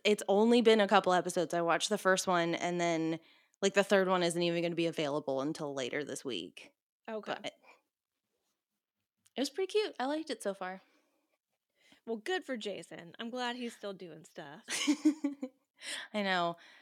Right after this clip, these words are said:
Speaker 1: You, I had a little worry when he leaves season nine, episode five of nine oh two one oh, but he's ended up on the C W, so I think he came out on top.
Speaker 2: Yeah, no joke. Um, and yeah, it is, like, I will admit, this, this is our first episode without,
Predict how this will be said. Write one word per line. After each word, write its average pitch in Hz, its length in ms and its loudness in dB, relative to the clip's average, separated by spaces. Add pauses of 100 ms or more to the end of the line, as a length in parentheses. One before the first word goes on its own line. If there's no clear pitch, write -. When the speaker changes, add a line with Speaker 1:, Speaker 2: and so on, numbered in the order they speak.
(100)
Speaker 1:
You, 226 160 6 (300)
I 214 100 6
had 208 260 8
a 254 60 4
little 262 320 6
worry 262 260 8
when 202 160 6
he 202 140 4
leaves 214 280 4
season 226 340 2
nine, 208 240 8
episode 208 440 2
five 165 600 4 (220)
of 180 140 -6
nine 180 220 4
oh 185 100 2
two 190 200 -2
one 185 140 2
oh, 165 180 4
but 156 300 -2 (420)
he's 185 160 -4
ended 180 240 2
up 180 140 2
on 185 100 0
the 175 80 -2
C 202 160 0
W, 165 380 0
so - 140 -2
I 156 120 0
think 165 200 -4
he 170 80 0
came 160 220 -4
out 143 120 -4
on 143 140 -2
top. - 300 -8 (580)
Speaker 2:
Yeah, 220 220 -8 (200)
no 208 200 -8
joke. 170 260 -14 (640)
Um, 208 360 -8 (200)
and 381 160 0
yeah, 392 220 0
it 302 140 -2
is, 339 240 -2
like, 294 240 -2
I 269 80 -2
will 302 160 -4
admit, 269 420 -4
this, 220 240 -10
this 233 200 -10
is 233 120 -12
our 240 120 -4
first 226 280 -8
episode 226 380 -8
without, 185 420 -8